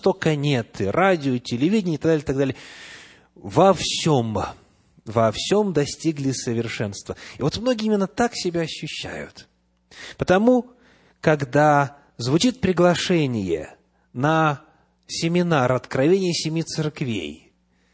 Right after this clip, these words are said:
многие говорят: «Да у нас уже в церкви проповеди были на эту тему. Что нового я могу узнать?»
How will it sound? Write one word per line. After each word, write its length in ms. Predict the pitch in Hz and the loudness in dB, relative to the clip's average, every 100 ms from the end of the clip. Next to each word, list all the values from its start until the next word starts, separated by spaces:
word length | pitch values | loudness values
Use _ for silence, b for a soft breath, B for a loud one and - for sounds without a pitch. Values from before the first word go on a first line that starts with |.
| _ _ _ - | _ _ _ -8
многие 580 | 135 196 185 165 160 | 0 2 2 2 2
говорят: 500 | 147 151 143 135 123 | 2 2 4 2 0
«Да 140 | 131 175 | 2 2
у 120 | 175 | 2
нас 360 | 196 226 214 208 | 0 0 0 -2
уже 200 | 175 180 | -2 -4
в 80 | |
церкви 520 | - - 190 - 196 190 | -4 -4 -4 -4 -6 -6
проповеди 580 | - 214 208 208 208 | -4 -4 -2 -2 -4
были 300 | 214 208 208 | -4 0 0
на 140 | 180 135 | 0 -2
эту 260 | 117 104 | -6 -6
тему. 380 | 104 - 80 90 | -8 -8 -10 -8
Что 280 | - - 233 | -6 2 2
нового 560 | 220 214 240 226 190 156 | 4 4 4 4 4 2
я 380 | 135 139 185 | 2 2 4
могу 580 | 175 131 117 104 135 156 | 2 -2 -4 0 2 2
узнать?» 920 | 147 143 127 120 107 87 - - - | 0 -2 -4 -6 -10 -10 -12 -14 -16